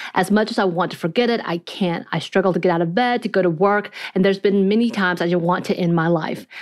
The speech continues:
I can't understand how this has happened to me."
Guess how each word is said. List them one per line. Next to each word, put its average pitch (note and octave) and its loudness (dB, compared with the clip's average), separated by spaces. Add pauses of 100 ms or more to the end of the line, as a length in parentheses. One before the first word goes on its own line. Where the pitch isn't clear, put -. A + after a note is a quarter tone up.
(140)
I G3 2
can't - -2
understand G#3 0
how F3 0
this F3+ -2
has G3+ -2
happened D#3+ -2
to D#3+ -8
me." D3+ -10